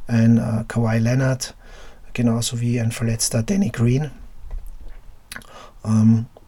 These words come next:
auch ein Paul Gasol wird wahrscheinlich nicht allzu lang spielen, außer LaMarcus Aldridge wird hier bunt durchgemischt wieder in den Spurs. Auch ein Brian Forbes, ein Anderson werden in der Aufstellung stehen.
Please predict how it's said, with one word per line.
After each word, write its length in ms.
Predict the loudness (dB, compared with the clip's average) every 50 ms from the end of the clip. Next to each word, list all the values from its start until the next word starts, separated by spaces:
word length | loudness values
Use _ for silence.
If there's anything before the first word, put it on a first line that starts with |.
| -20 _ -20 -18 -10 -4
auch 380 | -2 -2 -2 -2 -4 -10 -14 -16 -18 -20 -20 -20 -20 -20 -20 -12 -6
ein 120 | -6 -6
Paul 220 | -2 0 -2 0 0
Gasol 420 | -2 -2 -2 -2 0 0 0 0
wird 160 | 0 0 0
wahrscheinlich 280 | -2 0 0 2 2 2
nicht 180 | 0 0 -2 -4
allzu 240 | -2 -2 0 0
lang 180 | 0 0 0 0
spielen, 400 | -2 -2 -2 -2 -2 -2 -4 -6 -10 -14 -18 -18 -18 -16 -10 -6
außer 400 | -4 -4 -2 -2 -2 -2 -4 -6 -14 -18 -14 -12 -12 -8 -6
LaMarcus 680 | -2 2 4 4 6 6 6 6 4 2 -2 -2 -2 -2
Aldridge 520 | 0 0 0 2 2 2 2 0 -2 -2 0
wird 160 | -2 -2 0
hier 460 | 0 0 0 0 -2 -2 -2 -2 -2
bunt 300 | -2 0 0 0 2 2 0
durchgemischt 500 | -2 -2 -2 0 0 2 2 0 0 0
wieder 200 | -2 0 2 2
in 60 | 2
den 100 | 2 0
Spurs. 480 | -2 -2 -2 0 0 0 0 -2 -4 -6 -8 -12 -12 -14 -14 -16 -16 -12 -6
Auch 280 | -2 0 0 0 2 2
ein 80 | 2
Brian 280 | 2 2 2 2 2 0
Forbes, 360 | 2 2 0 0 2 0 0
ein 80 | 0 2
Anderson 420 | 4 4 4 4 2 2 2 2
werden 160 | 2 4 4
in 120 | 2 2 2
der 100 | 0 -2
Aufstellung 420 | -2 -4 -4 -4 -2 0 0 -2
stehen. 320 | -2 -4 -4 -2 -2 -4